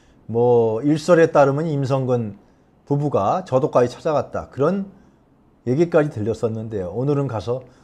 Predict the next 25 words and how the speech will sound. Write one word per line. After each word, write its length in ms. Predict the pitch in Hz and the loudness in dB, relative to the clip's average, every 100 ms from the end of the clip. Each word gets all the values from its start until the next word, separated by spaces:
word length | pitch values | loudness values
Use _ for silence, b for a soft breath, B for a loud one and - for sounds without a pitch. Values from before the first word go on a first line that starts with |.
| b | b
이번, 200 | 120 143 | -4 -2
오늘부터 380 | 151 160 180 170 | 0 0 0 -2
출발해서 500 | - 170 170 165 131 | -4 -2 0 0 -2
무슨 420 | 101 113 135 214 | -6 -6 -4 -2
일을 220 | 226 202 | -2 -2
하려고 240 | 151 156 131 | -2 -2 -2
하는지 320 | 104 95 107 | -4 -8 -8
모르겠습니다. 680 | 104 87 80 - - - _ _ b b b b 98 | -10 -10 -12 -16 -20 -20 _ _ b b b b -10
약간 280 | 95 117 | -6 -6
자기도 280 | 120 113 110 | -6 -8 -8
좀 160 | 117 123 | -6 -8
창피한지 640 | - 160 - 143 131 135 156 b b b | -8 -10 -6 -6 -6 -8 -12 b b b
휴가 300 | 165 175 156 | 2 4 4
중에도 340 | 147 135 135 | 0 -2 -2
뭐 160 | 135 127 | -2 -4
민생 400 | 127 131 127 139 | -4 -4 -2 -2
현장을 400 | 127 123 120 117 | -4 -2 -4 -4
탐방하겠다고 920 | 156 156 139 131 113 113 107 113 - b b b _ _ - | -8 -4 -2 -2 -4 -4 -4 -4 -6 b b b _ _ -8
얘기를 260 | 110 107 | -6 -4
하는데, 560 | 104 101 95 90 69 113 - _ _ | -6 -10 -10 -12 -14 -18 -20 _ _
그냥 220 | - 117 110 | -12 -10 -8
쉬세요. 520 | - 170 - 123 95 - _ _ _ _ b b b _ | -8 -8 -6 -8 -10 -16 _ _ _ _ b b b _
휴가 240 | 185 208 | 4 6
가서 240 | 190 147 | 6 4
그냥 380 | 123 110 131 85 | -2 -4 -6 -8